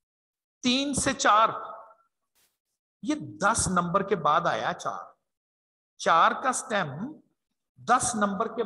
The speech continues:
बाद आया है। थर्टी, थर्टी वन, थर्टी टू, थर्टी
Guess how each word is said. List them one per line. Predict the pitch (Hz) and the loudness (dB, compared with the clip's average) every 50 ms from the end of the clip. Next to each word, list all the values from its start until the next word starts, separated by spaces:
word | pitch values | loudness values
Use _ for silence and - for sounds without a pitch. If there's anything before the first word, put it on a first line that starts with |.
| 175 | -2
बाद | 165 202 220 247 247 208 | -2 0 0 0 0 -2
आया | 208 139 104 104 131 | -2 -4 -4 -6 -8
है। | 170 190 - - - _ _ _ _ _ _ _ _ _ _ _ _ _ _ _ _ _ _ _ _ _ _ _ _ _ _ _ _ _ | -10 -12 -14 -18 -20 _ _ _ _ _ _ _ _ _ _ _ _ _ _ _ _ _ _ _ _ _ _ _ _ _ _ _ _ _
थर्टी, | 170 170 165 170 - - 233 254 277 277 - - - - _ _ _ _ _ _ _ _ _ _ _ _ _ _ _ _ _ _ _ _ _ _ _ _ - | -6 -6 -6 -8 -10 -10 -10 -8 -8 -10 -12 -16 -20 -20 _ _ _ _ _ _ _ _ _ _ _ _ _ _ _ _ _ _ _ _ _ _ _ _ -6
थर्टी | 160 160 156 165 196 | -6 -4 -4 -6 -10
वन, | 190 165 175 175 190 202 240 262 - - - - - - _ _ _ _ _ _ _ _ _ - | -6 -2 -2 0 0 -2 -4 -8 -10 -14 -18 -20 -20 -20 _ _ _ _ _ _ _ _ _ -8
थर्टी | 175 160 - 196 202 - - | -8 -8 -8 -10 -12 -12 -10
टू, | 208 202 208 214 240 247 - - _ _ _ _ _ _ _ _ _ _ _ _ _ _ | -10 -10 -10 -10 -10 -12 -14 -18 _ _ _ _ _ _ _ _ _ _ _ _ _ _
थर्टी | 175 160 147 - 196 | -10 -10 -10 -10 -12